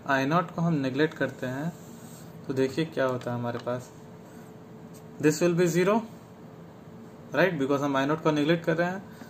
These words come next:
then our alpha will be आई सी by I, right? जो कि हमारे common base configuration में current gain है।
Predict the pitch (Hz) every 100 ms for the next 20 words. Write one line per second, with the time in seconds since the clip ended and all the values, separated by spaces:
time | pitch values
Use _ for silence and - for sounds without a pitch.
0 | - - - - 131 131 131 131 131 -
1 | - 139 143 165 147 131 123 135 185 202
2 | - - - - - - - - - -
3 | - - - - - - 123 127 127 151
4 | 147 147 170 208 - - - - - -
5 | - - - - - - - - 127 123
6 | 113 120 - - - - - - - -
7 | 143 175 - - - - - 127 135 135
8 | 147 147 151 - 139 143 143 147 147 151
9 | 143 147 139 135 147 143 139 135 139 135
10 | 147 147 156